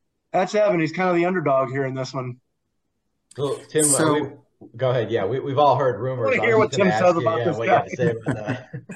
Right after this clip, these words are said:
Speaker 2: that. <laughs>
Speaker 3: So, yeah, he, Evan really did kind of exit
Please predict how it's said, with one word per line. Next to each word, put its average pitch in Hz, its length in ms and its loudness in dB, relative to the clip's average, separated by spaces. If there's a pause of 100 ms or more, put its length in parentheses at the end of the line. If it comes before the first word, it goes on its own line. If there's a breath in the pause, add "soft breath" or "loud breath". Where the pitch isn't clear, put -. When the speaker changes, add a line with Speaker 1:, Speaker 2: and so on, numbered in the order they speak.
Speaker 2:
that. - 360 -12
<laughs> - 640 -20
Speaker 3:
So, 170 640 2
yeah, 151 680 0
he, 165 560 -8
Evan 139 500 -4
really 120 480 -4
did 113 540 -10
kind 113 340 -8
of 104 380 -6 (1800)
exit 135 540 -4